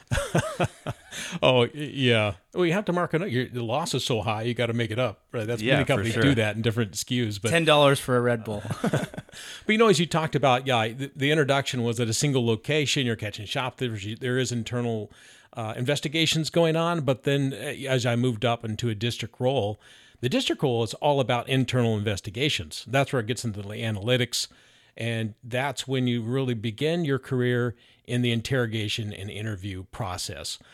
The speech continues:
Speaker 1: And most companies will have you go through an interview interrogation company and learn how to interview and interrogate from professionals.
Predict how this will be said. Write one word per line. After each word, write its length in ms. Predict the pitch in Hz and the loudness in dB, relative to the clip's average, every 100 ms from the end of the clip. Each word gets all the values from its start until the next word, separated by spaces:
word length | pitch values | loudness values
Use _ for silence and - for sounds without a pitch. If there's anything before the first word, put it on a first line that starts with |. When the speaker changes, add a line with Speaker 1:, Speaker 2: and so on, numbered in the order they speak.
| - - - _ _ | -20 -20 -20 _ _
Speaker 1:
And 360 | 127 117 117 110 - - | -4 -2 -2 -4 -12 -6
most 360 | 135 170 214 - | 2 2 2 -2
companies 480 | 214 240 285 240 | -4 -2 -2 -2
will 100 | 190 | -2
have 220 | 143 196 165 | 0 0 0
you 80 | |
go 320 | 139 147 147 139 | 0 2 2 2
through 560 | - 139 131 127 131 - | -2 0 2 2 0 -4
an 100 | 123 | -6
interview 600 | - 135 117 123 123 123 - | -4 -4 -2 0 0 -2 -6
interrogation 720 | 117 123 120 110 110 - 107 | -6 -2 -4 -4 -4 -4 -6
company 580 | - 208 - 98 95 98 _ _ | -6 -4 -4 -8 -10 -14 _ _
and 300 | 180 165 131 | -4 -2 0
learn 340 | 113 127 127 117 | 0 2 2 0
how 280 | 110 117 110 | -2 -6 -6
to 160 | - | -8
interview 500 | 101 107 90 82 64 - _ _ - | -6 -6 -6 -10 -14 -18 _ _ -8
and 120 | 110 | -6
interrogate 560 | 101 - 113 101 98 | -6 -6 -6 -8 -12
from 220 | - 113 104 | -8 -8 -6
professionals. 760 | 104 - 131 - 104 - - | -10 -8 -6 -6 -6 -10 -12